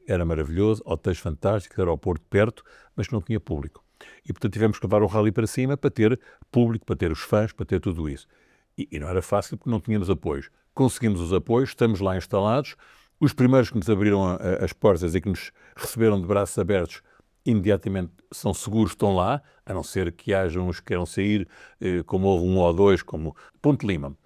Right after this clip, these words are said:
Porque Caminha saiu, o outro a seguir saiu, ele no meio, coitado, queria fazer o rally, acabou por morrer na praia. E, e, portanto, eh, eh, o, o que é que acontece? Acontece que nós temos que ir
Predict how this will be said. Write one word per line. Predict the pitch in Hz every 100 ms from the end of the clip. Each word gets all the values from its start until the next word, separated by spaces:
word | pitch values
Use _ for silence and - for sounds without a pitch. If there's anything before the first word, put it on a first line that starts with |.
| -
Porque | 101 -
Caminha | - 113 117 117
saiu, | 107 110 110 113
o | 101
outro | 101
a | 98
seguir | - 107
saiu, | - 110 104 104
ele |
no | 110
meio, | 110 107
coitado, | 113 92 110
queria | - 104 90
fazer | 92
o | 101
rally, | 101 101 98 - _ - -
acabou | - 113 98
por | 98
morrer | 87 87
na | 87
praia. | 92 110 117 123 _ _ -
E, | 127 123 123 120 117 113 -
e, | 131
portanto, | - 135 139 - 156
eh, | 131
eh, | 120 110 104 98 98 90 90 85 -
o, | 87 82
o | -
que | 101
é |
que | 87
acontece? | 82 80 73 98
Acontece | 95 82 95
que | -
nós | 101 98
temos | - 104 -
que | - 110
ir | 117